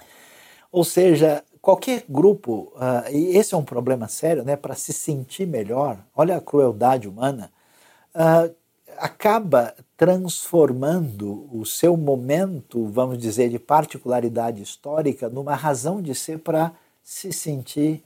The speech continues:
acima dos outros e superior aos demais. É por isso que vale a pena tanto ver como a Bíblia bate de frente com a ideia de idolatria, porque idolatria é uma maneira disfarçada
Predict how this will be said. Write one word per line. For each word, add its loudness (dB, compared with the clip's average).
acima -4
dos -6
outros 0
e -4
superior 0
aos -6
demais. -18
É 4
por 2
isso 2
que 2
vale 2
a 4
pena -2
tanto -2
ver 2
como -4
a 4
Bíblia -2
bate -2
de -10
frente -14
com -14
a -6
ideia 0
de -4
idolatria, -2
porque -10
idolatria -2
é -4
uma -6
maneira -12
disfarçada -6